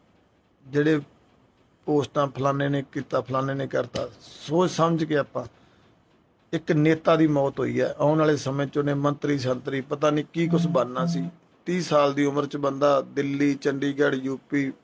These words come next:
ਪੰਜਾਬ 'ਚ ਆਪਦਾ ਨਾਂ ਕਮਾ ਸਕਦਾ ਹੈ। ਤੇ ਆਉਣ ਵਾਲੇ ਦਿਨ ਦੂਰ ਨਹੀਂ ਸੀ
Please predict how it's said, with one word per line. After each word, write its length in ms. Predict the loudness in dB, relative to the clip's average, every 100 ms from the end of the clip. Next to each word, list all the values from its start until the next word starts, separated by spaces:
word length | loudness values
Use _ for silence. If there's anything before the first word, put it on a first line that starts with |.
| _ -8
ਪੰਜਾਬ 460 | -2 2 4 2
'ਚ 100 | 0
ਆਪਦਾ 280 | 0 0 0
ਨਾਂ 280 | 0 0 -2
ਕਮਾ 320 | -6 -4 -4
ਸਕਦਾ 380 | -4 -6 -4 -6
ਹੈ। 100 | -6 _ _ _ _ _ _ _ _ _ _ _ _ _ -20
ਤੇ 80 | -8 -2
ਆਉਣ 200 | 0 2
ਵਾਲੇ 200 | 2 2
ਦਿਨ 260 | 0 -2
ਦੂਰ 280 | -2 -2 -2
ਨਹੀਂ 180 | -2 -4
ਸੀ 260 | -4 -6